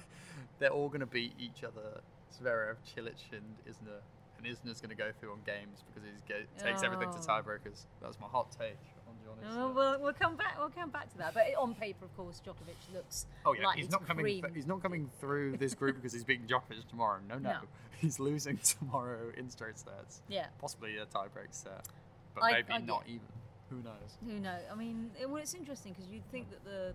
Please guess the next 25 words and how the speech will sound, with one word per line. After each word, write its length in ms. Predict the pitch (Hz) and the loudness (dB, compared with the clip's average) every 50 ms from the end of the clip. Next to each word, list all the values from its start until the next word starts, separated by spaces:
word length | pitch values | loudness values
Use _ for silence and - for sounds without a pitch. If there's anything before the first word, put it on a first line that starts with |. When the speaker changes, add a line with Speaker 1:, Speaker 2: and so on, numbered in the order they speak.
| - | 10
Speaker 2:
the 80 | 190 - | 12 12
court 240 | - - 214 196 180 - - | 12 12 6 0 -4 -6 -10
would 120 | 180 175 - | -12 -12 -10
probably 360 | - 196 165 175 170 - 185 180 | -10 -10 -10 -10 -12 -10 -10 -10
have 100 | 170 - | -8 -8
favoured 420 | - 190 185 180 175 165 165 160 143 - - - - - - - - - - - | -6 -4 -4 -4 -4 -6 -10 -12 -14 -16 -20 -20 -20 -20 -20 -20 -20 -18 -16 -12
um, 240 | 170 170 170 170 165 165 160 165 170 165 - | -8 -8 -6 -6 -8 -8 -10 -12 -12 -12 -12
you 80 | 180 156 | -12 -12
know, 40 | 156 147 139 - - - | -12 -14 -16 -16 -16 -12
probably 200 | - 208 196 208 | -12 -10 -8 -8
been 180 | 165 196 185 | -8 -8 -8
a 40 | 185 | -6
little 140 | 185 190 117 - | -6 -8 -8 -4
quicker. 220 | - 262 254 - 202 | -4 -4 -2 0 0
I 40 | |
was 120 | 196 214 - | 0 0 0
quite 180 | - 311 277 - | -2 -2 -2 -2
surprised 300 | - - 254 233 220 - | -4 0 0 0 0 -2
that 80 | 226 175 180 | -10 -12 -10
Roger 220 | 214 214 - - | -10 -10 -10 -12
said 220 | - - 208 196 - | -12 -8 -8 -8 -8
that 140 | - 196 - | -10 -14 -12
the 260 | - 208 202 202 214 202 | -10 -10 -8 -8 -10 -8
court 180 | - 226 214 208 - | -6 -4 -4 -4 -6
was 180 | 214 208 - | -10 -10 -10